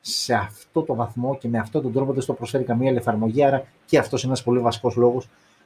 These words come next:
που το TikTok έφτασε εκεί που έφτασε. Οκ, νομίζω ότι είπαμε αρκετά για το TikTok, απλά ήτανε, ε, το off-topic, ε, θέμα, να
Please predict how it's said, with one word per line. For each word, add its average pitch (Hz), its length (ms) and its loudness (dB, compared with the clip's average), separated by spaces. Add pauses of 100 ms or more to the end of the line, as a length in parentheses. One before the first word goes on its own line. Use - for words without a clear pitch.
(160)
που 123 200 -4
το 113 360 2
TikTok - 340 -2
έφτασε 120 500 -2 (120)
εκεί 113 280 -4
που 127 200 2
έφτασε. 101 440 -2 (1040)
Οκ, 240 200 2 (440)
νομίζω 226 300 4
ότι 220 280 -2 (500)
είπαμε 156 380 2
αρκετά 131 320 -2
για 110 200 -6
το 117 220 -4
TikTok, 226 320 -2
απλά 190 260 2
ήτανε, 196 500 2
ε, 165 240 0
το 165 300 4 (140)
off-topic, - 440 -2
ε, 120 280 0
θέμα, 220 580 2
να 151 180 -6